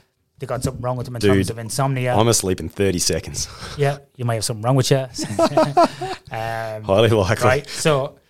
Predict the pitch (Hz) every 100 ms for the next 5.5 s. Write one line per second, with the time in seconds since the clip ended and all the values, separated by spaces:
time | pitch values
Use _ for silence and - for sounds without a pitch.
0 | _ _ _ _ _ _ - 160 151 _
1 | - 180 175 - 139 131 135 _ 151 131
2 | 107 _ _ _ _ _ _ _ _ _
3 | _ _ _ 240 180 _ _ _ _ _
4 | _ 160 143 135 120 120 120 127 113 135
5 | 120 - 131 120 127